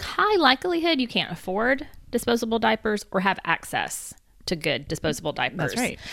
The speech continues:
Speaker 1: So they are gonna have a higher motivation to train their children
Speaker 2: Mm-hmm.
Speaker 1: to pee and poop in the right, appropriate place at the
Speaker 2: Mm-hmm.
Speaker 1: right times. The idea, and there's this interesting idea in terms of looking at the whole world and the different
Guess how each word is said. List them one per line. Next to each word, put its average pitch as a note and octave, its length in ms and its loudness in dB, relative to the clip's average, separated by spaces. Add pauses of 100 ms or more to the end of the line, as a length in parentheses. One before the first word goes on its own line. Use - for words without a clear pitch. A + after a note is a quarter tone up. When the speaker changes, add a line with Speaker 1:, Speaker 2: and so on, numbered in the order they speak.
(180)
Speaker 1:
So G3 600 6
they G#3+ 440 4
are G#3 140 0
gonna A3+ 160 2
have G#3 120 0
a F#3+ 60 -2
higher F3 580 0
motivation E3+ 680 2 (380)
to G3+ 100 2
train C#3+ 260 0
their D#3+ 100 -2
children C#3+ 480 -4 (120)
Speaker 2:
Mm-hmm. G3 340 6 (560)
Speaker 1:
to E3 240 0
pee F#3 160 -2
and F3 120 -2
poop D#3 280 -2 (380)
in G#3 120 4
the B3 80 6
right, A3 240 4
appropriate G#3 520 6
place D#3+ 420 4
at F#3+ 120 8
the G3+ 60 8
Speaker 2:
Mm-hmm. F#3 60 10
Speaker 1:
right E3+ 200 8
times. D3+ 600 -6 (560)
The G#3+ 180 2
idea, A3+ 380 6
and G3 160 6
there's G#3+ 140 4
this - 240 -6
interesting G#3+ 800 0
idea E3+ 460 2
in D#3+ 120 -6
terms E3 260 -2
of D#3 100 -6
looking E3 280 0
at D3+ 80 -6
the - 80 -6
whole E3+ 240 2
world E3+ 540 4 (100)
and G3 100 -2
the F#3 60 0
different G3 380 -4